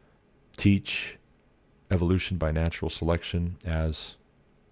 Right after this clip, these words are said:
the origin story for humanity and the universe. When a little girl shows up under these mask mandates and this covid nonsense,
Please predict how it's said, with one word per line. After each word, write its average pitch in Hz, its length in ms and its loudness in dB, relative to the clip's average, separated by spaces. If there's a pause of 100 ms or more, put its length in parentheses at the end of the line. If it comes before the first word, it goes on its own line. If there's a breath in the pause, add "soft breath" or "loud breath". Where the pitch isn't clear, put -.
the 80 120 0
origin 85 340 2
story 85 380 2
for - 140 -8
humanity 82 680 2
and 78 200 -6
the - 100 -6
universe. 82 560 0 (760 soft breath)
When 82 180 4
a - 100 0
little 92 220 6
girl 92 320 8
shows 87 400 6
up 90 240 6 (1040 soft breath)
under 85 380 6
these 80 260 -2
mask 82 420 -2
mandates 85 680 0 (100)
and 76 120 -6
this - 120 -6
covid 85 400 0
nonsense, 82 680 0